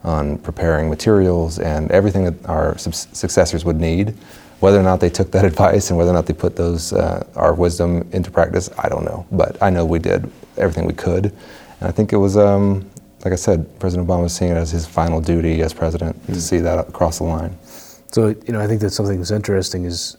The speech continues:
Speaker 2: uh, in a lot of places there haven't been successors.
Speaker 1: Right.
Speaker 2: Um, you know, it, all of the, um, you know, the Justice Department, uh, lost a ton of great attorneys,
Speaker 1: Mm-hmm.
Speaker 2: and they just haven't been replaced.
Speaker 1: That's right.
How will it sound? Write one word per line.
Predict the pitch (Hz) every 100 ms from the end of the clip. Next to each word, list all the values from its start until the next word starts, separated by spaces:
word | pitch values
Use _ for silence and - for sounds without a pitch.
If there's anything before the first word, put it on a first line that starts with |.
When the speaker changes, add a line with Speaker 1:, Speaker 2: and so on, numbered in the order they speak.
| -
Speaker 2:
uh, | 92 87 87 - - _ -
in |
a | 101
lot | 117 147
of |
places | 110 92 92
there | 92
haven't | - 101 92 87
been | 107 101
successors. | 85 - 78 - 80 82 -
Speaker 1:
Right. | 85 - - - _ _ -
Speaker 2:
Um, | 90 87 87 87 87 87 -
you | 95
know, | 87 87 87
it, | 98 87 - - - - _
all | - 104 113
of | 92
the, | 98 95 92 90 90
um, | 87 87 85 85 85 - - - _ 85
you |
know, | 87
the | 90
Justice | 98 113 -
Department, | 90 98 87 87 85 - - 60
uh, | 87 85
lost | 92 92 92
a |
ton | - 104 98
of | 87
great | 92 90
attorneys, | - 98 98 90 82
Speaker 1:
Mm-hmm. | 90 82 90 92
Speaker 2:
and | 92 90 90
they |
just | 90 92
haven't | 95 90 87
been | 85
replaced. | 85 - 104 85 -
Speaker 1:
That's | -
right. | 80